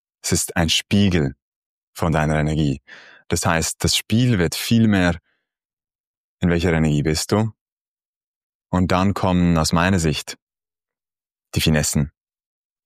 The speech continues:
die extrem wichtig sind, denn viele von uns sind schon lange auf dem spirituellen Weg, doch irgendwo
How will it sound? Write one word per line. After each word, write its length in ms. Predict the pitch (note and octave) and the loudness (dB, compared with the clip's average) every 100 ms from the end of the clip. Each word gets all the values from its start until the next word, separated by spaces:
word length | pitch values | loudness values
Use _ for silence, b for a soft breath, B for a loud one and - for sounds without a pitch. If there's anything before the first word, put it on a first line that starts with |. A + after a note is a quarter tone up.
| _ B B B B B B _ | _ B B B B B B _
die 420 | E2 E2+ E2 E2 - _ | 0 2 2 0 -4 _
extrem 560 | F2+ - - G2 F#2+ E2+ | -4 -4 -2 2 2 2
wichtig 320 | E2 - D2+ | 0 -2 -2
sind, 400 | - D2+ E2+ - - | 0 0 0 -6 -4
denn 120 | E2 | -2
viele 240 | D2+ G#2 G2+ | 0 0 0
von 140 | G2+ | 2
uns 160 | F2 E2+ | 0 2
sind 180 | F#2+ F2 | 0 0
schon 140 | E2+ | 2
lange 300 | D#2+ F2 F#2 | 2 2 2
auf 120 | E2+ | 0
dem 160 | - D#2 | -2 -2
spirituellen 640 | - E2+ D2+ - D#2+ D2+ | 0 -2 -2 0 0 0
Weg, 320 | E2 G2+ G#2 | 0 0 -2
doch 320 | - - - - B B B B B B _ _ _ _ _ _ _ _ - | -2 -2 -4 -10 B B B B B B _ _ _ _ _ _ _ _ -2
irgendwo 840 | F#2 G#2 G2+ E2 F2 F2+ E2+ G#2 | 0 2 2 2 2 2 0 -2